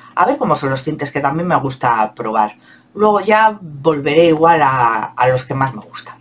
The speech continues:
Pero de momento, pues este es el,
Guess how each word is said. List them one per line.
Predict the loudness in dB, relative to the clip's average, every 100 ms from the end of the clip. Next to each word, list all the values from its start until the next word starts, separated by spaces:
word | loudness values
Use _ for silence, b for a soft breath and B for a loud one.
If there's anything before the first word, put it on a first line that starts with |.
| -10
Pero | -4 -2
de | -2
momento, | -2 -2 -2 -2 -2 B B B B B B B _
pues | 0 2 0
este | -2 0 -4
es | 0
el, | 0 0 -2 -8 -12